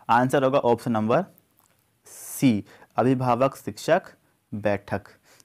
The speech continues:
चलिए इसके बाद देखते हैं नेक्स्ट। नेक्स्ट हमारा क्वेश्चन है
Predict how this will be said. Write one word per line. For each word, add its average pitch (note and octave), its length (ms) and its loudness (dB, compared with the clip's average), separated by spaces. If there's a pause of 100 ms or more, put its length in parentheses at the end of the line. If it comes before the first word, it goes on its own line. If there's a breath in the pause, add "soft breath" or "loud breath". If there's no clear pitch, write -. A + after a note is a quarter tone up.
चलिए A#2 180 -4
इसके B2 220 -6
बाद B2+ 220 2
देखते A#2 340 -8
हैं B2+ 240 -6 (420)
नेक्स्ट। A2 480 -10 (400 soft breath)
नेक्स्ट C3 400 -2
हमारा F3 280 -2
क्वेश्चन D3+ 400 -4
है C#3 240 -4